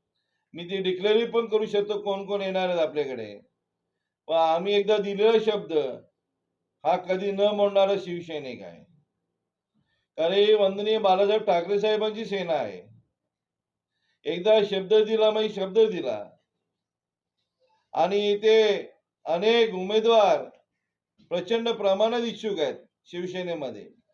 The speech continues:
आज भारतीय जनता पार्टीकडे उमेदवार नसल्यामुळे, चार चार वेळा आमदार असून सुद्धा कुठल्याही संघटनेचं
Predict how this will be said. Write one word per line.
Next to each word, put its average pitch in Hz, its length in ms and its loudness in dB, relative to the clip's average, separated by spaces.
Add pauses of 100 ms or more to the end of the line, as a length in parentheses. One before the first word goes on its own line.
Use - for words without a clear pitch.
(1300)
आज 151 360 -2
भारतीय 139 380 -6
जनता 170 300 -4
पार्टीकडे 165 580 -6
उमेदवार 196 560 0
नसल्यामुळे, 139 640 -8 (1300)
चार 151 180 4
चार 185 320 -2
वेळा 180 360 0
आमदार 180 280 -2
असून 180 260 -8
सुद्धा 180 340 -6
कुठल्याही 180 440 -6
संघटनेचं 185 720 -8